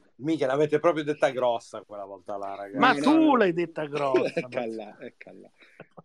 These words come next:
Speaker 1: Ah, io
Speaker 3: Quali
Speaker 1: l'ho
Speaker 3: so-,
Speaker 1: detta grossa.
Speaker 3: no,
Speaker 2: No,
Speaker 1: Ma
Speaker 2: no,
Speaker 3: quali so-,
Speaker 2: guarda, è registrato, poi dopo, dopo delle
Speaker 1: No, ma se
Speaker 2: polemiche.
Speaker 1: vuoi, guarda,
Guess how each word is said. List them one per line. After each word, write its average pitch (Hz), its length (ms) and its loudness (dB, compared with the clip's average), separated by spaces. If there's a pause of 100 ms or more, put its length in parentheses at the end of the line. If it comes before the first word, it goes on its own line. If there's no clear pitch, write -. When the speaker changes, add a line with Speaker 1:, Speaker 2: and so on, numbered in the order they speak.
(120)
Speaker 1:
Ah, 226 240 4
io 277 80 2
Speaker 3:
Quali 269 160 4
Speaker 1:
l'ho 214 60 2
Speaker 3:
so-, 185 80 -6
Speaker 1:
detta 185 200 -6
grossa. 151 640 -6
Speaker 3:
no, 165 100 -12
Speaker 2:
No, 135 120 -2
Speaker 1:
Ma - 60 2
Speaker 2:
no, 226 60 4
Speaker 3:
quali - 160 2
so-, 254 60 2
Speaker 2:
guarda, 131 500 -4 (320)
è 139 140 -4
registrato, 170 680 -4
poi 180 220 -4
dopo, 160 400 -6
dopo 165 280 -8 (120)
delle 165 320 -6
Speaker 1:
No, - 20 -4
ma - 0 -
se 127 60 -10
Speaker 2:
polemiche. 143 520 -4
Speaker 1:
vuoi, 269 160 0
guarda, 196 320 -2